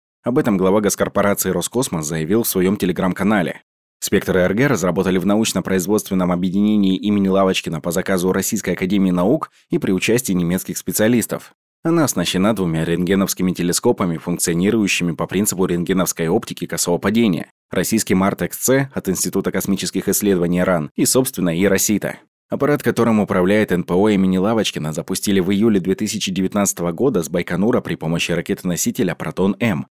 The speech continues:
Через пару месяцев он достиг рабочей орбиты в точке Лангранжа Л два.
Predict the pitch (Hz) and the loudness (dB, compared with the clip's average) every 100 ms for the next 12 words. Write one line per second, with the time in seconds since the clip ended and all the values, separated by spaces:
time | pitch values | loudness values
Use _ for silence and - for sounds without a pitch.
0 | _ - 139 135 131 127 123 131 90 85 | _ -2 0 2 2 4 4 2 -2 -4
1 | 85 85 87 107 - 92 95 95 90 87 | -2 0 0 -2 0 2 2 2 0 0
2 | 110 127 - 90 - 87 85 87 98 120 | 0 0 -2 -4 -2 0 0 0 2 2
3 | 90 71 82 95 95 87 | 0 -2 -2 -2 0 0